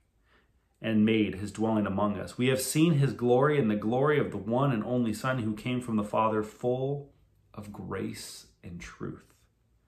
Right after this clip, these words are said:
John testified concerning him. He cried out, saying, "This is the one I spoke about when I said, 'He who comes after me has surpassed me because he was before me.'"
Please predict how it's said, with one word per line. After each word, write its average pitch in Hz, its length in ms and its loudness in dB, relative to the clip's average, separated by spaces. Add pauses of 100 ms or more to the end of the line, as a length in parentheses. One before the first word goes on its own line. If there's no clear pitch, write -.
(520)
John 151 260 10
testified 139 600 6
concerning 135 460 2
him. 95 240 -2
He 120 100 -4
cried 139 260 4
out, 139 180 6
saying, 120 220 2
"This 202 180 6
is 127 100 2
the 135 80 2
one 151 220 6
I 123 100 4
spoke - 440 6
about 107 260 4
when 120 120 2
I 117 100 4
said, 113 280 0
'He 151 260 2
who 127 180 -2
comes 107 300 2
after 135 340 4
me 107 300 0 (280)
has 139 320 6
surpassed 135 540 4
me 104 80 0
because 104 480 0
he 110 80 -4
was 101 180 -2
before 117 420 0
me.'" - 280 -6